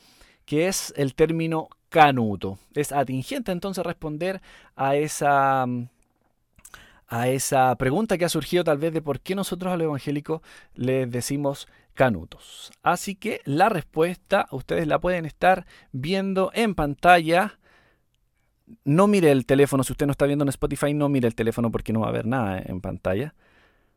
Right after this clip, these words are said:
Pero si ustedes nos están viendo a través de nuestras redes sociales, en Instagram, Facebook o YouTube, ya están viendo la imagen de nuestro héroe de la fe nacional. Bueno, no e-, no era autóctono de Chile, pero sí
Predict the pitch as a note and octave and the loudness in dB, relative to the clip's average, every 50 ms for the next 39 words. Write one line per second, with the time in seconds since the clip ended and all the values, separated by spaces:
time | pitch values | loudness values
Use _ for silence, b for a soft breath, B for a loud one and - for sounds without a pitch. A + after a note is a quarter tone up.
0 | b b b _ _ _ _ _ _ _ _ _ _ _ - - E3 A#3 G3 G#3 | b b b _ _ _ _ _ _ _ _ _ _ _ 2 6 6 6 6 6
1 | F#3+ - G#3 G3+ G3 F#3 F3+ - - F#3 F3+ E3+ F3+ F3+ F3 E3+ E3 E3 E3 E3 | 4 4 4 4 6 4 4 4 4 2 4 2 2 2 2 2 2 2 2 2
2 | E3 E3 D#3+ - - D3+ D3+ D#3+ D#3 D#3 D3+ - D3 C3+ - E3+ F3+ G#3 A3+ A#3 | 0 -2 -4 -4 -4 -2 0 0 0 0 -2 -4 -6 -4 0 0 0 0 -2 -6
3 | - - - - F3+ D3 B2+ B2+ C#3+ E3+ F3+ F3 - - F3 F3 F3 F3 F3 F3 | -10 -12 -14 -12 -8 -6 -4 -4 -2 -2 -4 -4 -2 0 2 2 2 2 0 -2
4 | E3+ E3 - - D3 D3 D#3 D3+ - C#3 C3 - C3 C#3+ F#3 F3 D#3 E3 F#3 G#3 | -4 -6 -6 -4 -4 -4 -4 -4 -6 -8 -4 -4 -2 -2 -2 -2 0 0 0 0
5 | G3+ F#3+ B B B B B B B E3+ - F3+ F3 F3 F3 F3 F3 E3 E3 D#3+ | 0 -4 B B B B B B B 6 6 6 4 4 4 4 4 4 4 2
6 | F3 F#3 F3+ - F#3+ F3 E3 D3+ C#3+ E3 F3+ G3 G3 - - - C3 C#3 D3+ D#3+ | 2 0 0 0 -2 -2 -2 0 2 2 4 4 2 0 -2 -6 -4 -2 -2 -2
7 | D#3 - - - D#3 D#3+ D#3 - A#3 A#3+ G#3+ G3+ F#3 F3 E3 D#3 E3 E3 D3+ - | -2 -4 -4 -2 0 0 2 4 6 6 6 6 4 2 2 2 2 0 0 0
8 | - E3+ F3+ F#3 F#3 E3 - D3 D3 D#3 F3+ G#3+ G3 - - E3+ D#3 D#3+ D#3+ D#3+ | 2 2 2 2 0 -2 -4 -6 -4 0 2 2 2 2 2 0 0 0 2 2
9 | E3 E3 E3 - _ _ _ _ _ _ _ - D3+ D#3+ B2 G#2 A2 - _ _ | 0 0 -4 -8 _ _ _ _ _ _ _ -4 -4 -2 -2 -4 -6 -8 _ _
10 | _ _ _ _ _ _ _ - G3 E3 - B3 C#4+ E4 B3 B3 A#3+ A3 G3 G3+ | _ _ _ _ _ _ _ -20 -18 -14 -12 -10 -8 -2 2 4 6 6 6 6
11 | F#3 E3+ F3 F3+ G3+ G#3 F#3+ F#3 - - F#3+ E3+ - - E3+ D#3 D#3+ D#3+ D#3+ D#3+ | 4 2 2 0 2 4 4 2 4 2 0 -2 0 -2 -2 0 2 2 2 2
12 | D3 - - A#3+ D4+ - D4 F#3 F#3 F#3+ F#3 b b b b b b b b b | 0 0 -2 -2 0 0 2 2 2 0 -2 b b b b b b b b b
13 | b b b b b b b - - - - F#3+ G3 G3 F3+ | b b b b b b b -2 0 0 2 2 0 0 -2